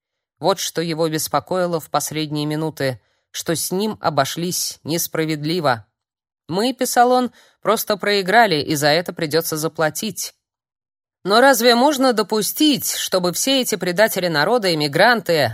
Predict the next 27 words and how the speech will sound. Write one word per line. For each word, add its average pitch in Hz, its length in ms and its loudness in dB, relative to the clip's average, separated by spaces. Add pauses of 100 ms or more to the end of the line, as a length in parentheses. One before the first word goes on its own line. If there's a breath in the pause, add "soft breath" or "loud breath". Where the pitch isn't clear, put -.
обвиняли 190 600 0
меня 262 300 2
за 240 140 2
то, 277 180 0
как 240 280 0
я 220 140 2
прожил 226 420 0
свою 202 360 0
жизнь? 151 520 -6 (800)
И - 300 -8
это 226 320 -4
после 214 420 -6
целого 214 540 -6
года 208 260 -6
судебных 170 540 -6
заседаний. 147 720 -4 (540)
«Хочешь 175 640 -6
еще 185 480 -4
о 311 100 -2
чем-то 147 460 -6
поспорить?» 151 880 -4 (540)
«Нет. 180 500 -10 (340)
Позвольте 240 540 -4
припроводить 175 680 -4
вас 175 340 -4
в - 80 -20
тюрьму», 175 560 -4